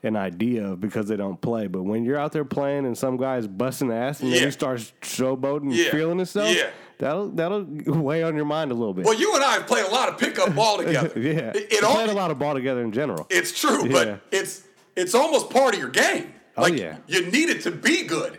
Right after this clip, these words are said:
Speaker 1: Yeah.
Speaker 2: Like, if you repressed it, I think that your performance would be
Speaker 1: Oh,
Speaker 2: less.
Speaker 1: yeah. There, I mean, there's some quiet guys who are nice who let, but, you know, you
Speaker 2: Kawhi.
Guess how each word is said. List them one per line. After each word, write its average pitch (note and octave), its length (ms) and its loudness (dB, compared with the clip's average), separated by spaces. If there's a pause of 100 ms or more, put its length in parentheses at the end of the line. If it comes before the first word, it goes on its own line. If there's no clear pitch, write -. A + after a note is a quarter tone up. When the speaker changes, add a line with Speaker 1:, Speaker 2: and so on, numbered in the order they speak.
Speaker 1:
Yeah. B2 200 0
Speaker 2:
Like, F#3 180 2
if F3 120 -4
you A#3+ 200 -2
repressed C#4 460 0
it, - 140 -6
I E3 60 4
think A#3+ 280 -2
that - 140 -4
your F3+ 120 -4
performance B3 600 0
would D3 120 -8
be C3 220 -6
Speaker 1:
Oh, C3 100 0
Speaker 2:
less. C#3+ 260 0
Speaker 1:
yeah. D3 180 0
There, C#3 100 -2
I C#3 40 0
mean, D3 140 0
there's D#3+ 200 -2
some E3+ 200 -2
quiet C3+ 380 -2
guys A#2+ 280 0
who B2+ 120 0
are A#2+ 100 0
nice A2+ 340 -2
who G#2+ 100 0
let, G2+ 240 -2
but, A2 160 0
you G#2 420 -4
know, F#2 160 -2
you G2 380 -2 (100)
Speaker 2:
Kawhi. C3+ 520 2